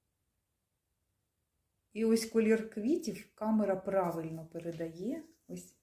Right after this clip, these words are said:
саме такого кольору лавандового. Недарма називається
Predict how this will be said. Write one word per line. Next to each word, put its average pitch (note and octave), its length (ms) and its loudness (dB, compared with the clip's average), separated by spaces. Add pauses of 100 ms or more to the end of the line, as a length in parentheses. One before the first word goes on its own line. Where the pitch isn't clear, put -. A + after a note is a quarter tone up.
(500)
саме G3 380 -4
такого F3 420 -4
кольору G#3 680 0 (2500)
лавандового. F3 1120 0
Недарма F#3+ 540 2
називається F#3+ 1040 0